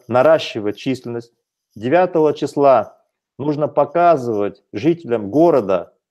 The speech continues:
что вас там десятки тысяч, и тогда это как снежный ком. Эта масса собирается. Следующий этап — это заполнение этими людьми, этой массы органов управления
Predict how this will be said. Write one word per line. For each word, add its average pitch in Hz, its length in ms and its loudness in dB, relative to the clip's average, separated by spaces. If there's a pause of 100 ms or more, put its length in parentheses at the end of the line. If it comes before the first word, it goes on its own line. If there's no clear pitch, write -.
(200)
что 123 480 -2
вас 147 460 2
там 104 340 0
десятки 131 580 -4
тысяч, 139 520 -10 (720)
и 123 200 -2
тогда 127 540 2
это - 140 -4
как 127 180 -2
снежный 143 480 -2
ком. 156 400 2 (520)
Эта 117 180 -2
масса 156 340 2
собирается. 165 720 -2
Следующий 139 600 -6
этап — 156 280 0 (140)
это 135 420 -2
заполнение 143 720 0
этими 123 260 -4
людьми, 120 520 -6 (520)
этой 123 240 2
массы 131 760 0
органов 131 460 2
управления 104 720 -4